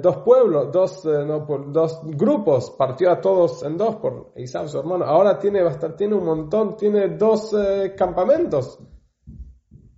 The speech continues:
O sea, puede ser que el bastón también es un milagro,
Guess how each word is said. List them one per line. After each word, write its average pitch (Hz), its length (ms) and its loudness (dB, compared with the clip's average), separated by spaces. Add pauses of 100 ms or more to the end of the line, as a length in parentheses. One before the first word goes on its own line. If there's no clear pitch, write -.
(1600)
O 143 120 2
sea, 185 720 2 (260)
puede 277 300 4
ser 233 480 2
que 165 200 4
el 160 100 2
bastón 175 480 -2
también 170 300 2
es 147 180 -2
un 127 80 -4
milagro, 107 640 -4